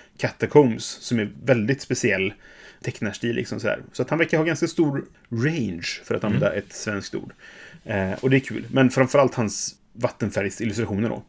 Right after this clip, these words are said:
Speaker 1: tycker jag är fantastiskt vackra. Så Capital
Speaker 2: Cool.
Speaker 1: Lux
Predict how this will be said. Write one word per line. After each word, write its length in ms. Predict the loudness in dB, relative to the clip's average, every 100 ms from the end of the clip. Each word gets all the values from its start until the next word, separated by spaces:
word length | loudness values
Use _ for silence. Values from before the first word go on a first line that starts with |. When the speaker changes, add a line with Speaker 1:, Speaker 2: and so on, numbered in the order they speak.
| -12
Speaker 1:
tycker 220 | -6 0
jag 100 | 0
är 80 | -2
fantastiskt 760 | -8 -6 -6 -2 -4 -2 -6
vackra. 220 | -8 -14 -18 _ _ _ -20 _ _ _ _ _ _ -20 _ _ -20 -20 -20 -2
Så 140 | 2
Capital 300 | 8 8 10 10
Speaker 2:
Cool. 80 | 8
Speaker 1:
Lux 300 | 6 -2 -4